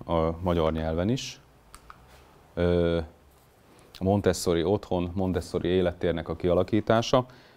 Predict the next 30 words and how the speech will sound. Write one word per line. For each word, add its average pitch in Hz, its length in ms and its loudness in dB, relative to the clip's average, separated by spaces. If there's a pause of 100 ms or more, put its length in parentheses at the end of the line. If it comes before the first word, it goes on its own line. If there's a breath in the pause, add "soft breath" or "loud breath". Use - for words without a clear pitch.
Ö, 87 340 4
ezt 85 220 -2
igazából 90 480 2
nem 90 140 0
is, - 240 -4
ö, 85 380 2
térnék 85 360 2
ki 85 140 -2
erre 82 180 2
nagyon 85 260 -2
bővebben, 85 400 0
egy 90 160 -4
példát 80 380 2
hoztam 82 340 -4
ide, 113 180 4
meg 87 180 0
ide 82 240 4
a, 82 260 2 (840 loud breath)
ö, 80 800 0 (360)
egy 82 160 0
blognak 90 400 4
a 85 40 -2
címét, 85 500 0
ö, 73 120 -4 (100)
írtam 82 600 0
ki, 87 140 0
ahol, 80 300 2
ahol 80 280 -2
ezt 78 160 -6
több, 82 160 0